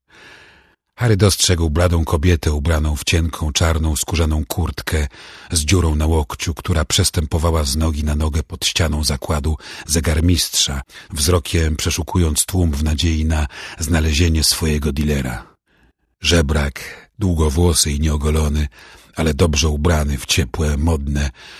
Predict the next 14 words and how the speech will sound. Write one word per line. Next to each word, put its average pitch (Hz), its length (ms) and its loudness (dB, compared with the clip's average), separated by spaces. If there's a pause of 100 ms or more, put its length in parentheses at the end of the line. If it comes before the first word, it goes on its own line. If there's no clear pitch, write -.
(180)
młodzieżowe 80 460 2
ubranie, 76 500 2 (480)
siedział 110 300 6
na 87 120 6
ziemi 98 300 6
w - 80 -6
pozycji 87 460 0
jogina, 78 720 0 (260)
oparty 87 460 2
o 80 80 4
słup - 280 0
latarni 78 560 2
z 71 80 -2
głową 82 360 4